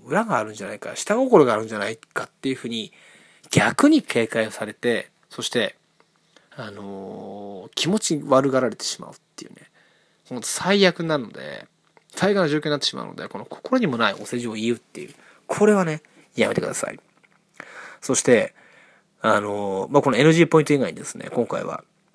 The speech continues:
ちょっとこの、さらにちょっと大事なことだなと思ったんで付け加えさせてもらったんですけど、基本的な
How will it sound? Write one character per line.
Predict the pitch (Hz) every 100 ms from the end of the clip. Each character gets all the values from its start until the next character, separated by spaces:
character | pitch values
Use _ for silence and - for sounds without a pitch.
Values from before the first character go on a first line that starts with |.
| _ _ _
ち | -
ょ |
っ |
と | 127
こ | 113
の、 | 104 98 - _ _
さ | -
ら | 208
に | 127
ち |
ょ | 98
っ |
と | 107
大 | 110
事 |
な | 117
こ | 120
と | 131
だ | 107
な | 98
と | 104
思 | 117
っ |
た | 113
ん |
で | 104
付 | - 131
け | -
加 | 123
え |
さ | 113
せ | 117
て | 110
も | 110
ら |
っ | 113
た | 110
ん |
で | 110
す | -
け | 110
ど、 | 95 - _ _ _ _ _ _ _ _
基 | - 147
本 | 117 - 302 269
的 | - 214 185
な | 170 -